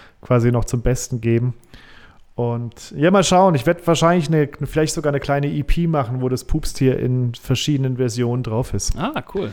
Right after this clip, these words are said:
Speaker 2: Klingt super.
Speaker 1: Mal gucken.
Speaker 2: Da bin ich mal gespannt. Also gibt das Lied, das Lied wird's immer geben auf der Bühne oder wird's das als Zugabe geben?
Speaker 1: Ich glaub, das wird's immer geben.
Speaker 2: Hm.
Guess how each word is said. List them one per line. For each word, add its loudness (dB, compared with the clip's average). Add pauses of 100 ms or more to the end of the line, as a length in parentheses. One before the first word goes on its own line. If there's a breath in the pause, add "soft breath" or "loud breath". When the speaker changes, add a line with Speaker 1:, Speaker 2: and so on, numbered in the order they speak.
(140)
Speaker 2:
Klingt -10
super. -8
Speaker 1:
Mal -4
gucken. -8
Speaker 2:
Da -16
bin -14
ich -8
mal -6
gespannt. -8
Also 0
gibt 0
das 0
Lied, 0 (200 loud breath)
das -4
Lied 2
wird's 2
immer 4
geben 0
auf 0
der 0
Bühne -2
oder 0
wird's -6
das -4
als -10
Zugabe -6
geben? -14 (1200)
Speaker 1:
Ich 2
glaub, 2
das 0
wird's 2
immer 4
geben. 2
Speaker 2:
Hm. -10